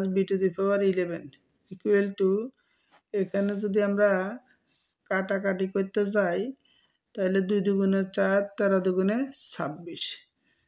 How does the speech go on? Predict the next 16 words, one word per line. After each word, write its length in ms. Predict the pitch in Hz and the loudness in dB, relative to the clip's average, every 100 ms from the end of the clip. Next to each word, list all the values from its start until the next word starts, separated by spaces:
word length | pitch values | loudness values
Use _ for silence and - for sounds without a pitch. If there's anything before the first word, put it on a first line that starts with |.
| _ - | _ -4
তাহলে 200 | 190 190 | 0 2
নিচে 180 | 190 185 | 2 2
হলো 140 | 190 202 202 | 0 0 0
চার 140 | 208 196 175 | 2 2 2
দুগুণে 340 | 190 190 190 180 185 202 | 2 2 2 0 2 2
আট, 160 | 220 - - _ _ _ - 208 | 0 -6 -20 _ _ _ -8 -6
উপরে 280 | 190 190 190 | -2 2 2
হলো 240 | 190 208 247 311 - _ _ _ - | 2 2 0 -2 -10 _ _ _ 0
তেরো 280 | 208 196 190 185 | 6 6 6 4
এবং 160 | 202 208 | 2 2
উনিশের 400 | 196 190 190 208 202 | 4 4 2 -2 -2
কি? 140 | 233 185 - 185 | -2 -2 -4 -4
গুণফল। 400 | 190 196 - 180 - - _ - _ _ _ _ _ _ _ _ - | 2 4 2 -2 -8 -14 _ -20 _ _ _ _ _ _ _ _ -8
তাহলে 240 | 190 196 196 | -4 -2 0
আমাদের 320 | 190 190 214 202 | 0 0 -2 -2
গুণফল 360 | 196 196 185 | 0 0 0